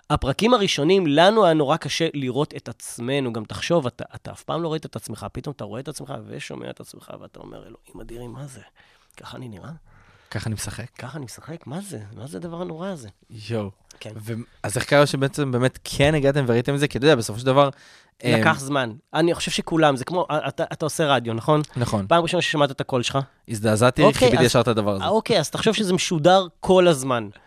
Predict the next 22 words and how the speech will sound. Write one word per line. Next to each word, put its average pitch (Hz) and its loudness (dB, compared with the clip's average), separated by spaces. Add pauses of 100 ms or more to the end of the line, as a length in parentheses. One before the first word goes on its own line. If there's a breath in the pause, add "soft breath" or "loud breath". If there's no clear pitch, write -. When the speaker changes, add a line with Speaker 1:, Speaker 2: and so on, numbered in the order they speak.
(1160 soft breath)
Speaker 1:
אוקיי? 170 2
אה, 127 -2
ואתה 127 -4
לומד 147 0
לאט-לאט 202 0 (560)
להגיד, 131 -6
"אוקיי, 127 -4
ככה 131 -4
אני, 120 -2
ככה 131 -6
זה, 139 -4
ככה 123 -8
אני 117 -4
פועל, 123 -4
ככה 117 -10
זה 110 -8
נראה." 107 -8 (1500 soft breath)
Speaker 2:
תשמע, 101 -8 (200)
טוב, 107 -4
זה 101 -8
כ-, 117 -6
כן. 120 0